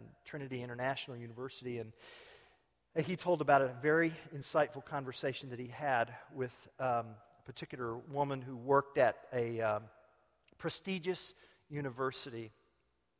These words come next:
And he asked her the question, because she often worked with undergraduate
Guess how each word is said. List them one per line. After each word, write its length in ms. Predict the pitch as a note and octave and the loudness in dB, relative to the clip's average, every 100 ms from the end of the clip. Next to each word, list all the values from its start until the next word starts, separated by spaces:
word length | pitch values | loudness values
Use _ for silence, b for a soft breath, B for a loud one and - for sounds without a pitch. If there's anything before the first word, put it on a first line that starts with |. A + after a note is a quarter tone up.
| _ - | _ -6
And 80 | C#3+ | 6
he 80 | |
asked 240 | E3 F#3 - | 8 8 4
her 60 | F3+ | -2
the 80 | |
question, 600 | - D#3+ C3 - - B2+ A#2+ b b | -2 2 2 2 -8 -12 -12 b b
because 260 | C#3 - C#3 | -14 -4 -4
she 200 | - D#3 | -2 4
often 340 | C#3+ D3+ D3 | 6 6 0
worked 240 | C3 C#3 - | -4 -4 -4
with 100 | B2 | -6
undergraduate 600 | D3 D3 C3 A#2+ A#2+ A2+ | -6 0 4 4 2 -10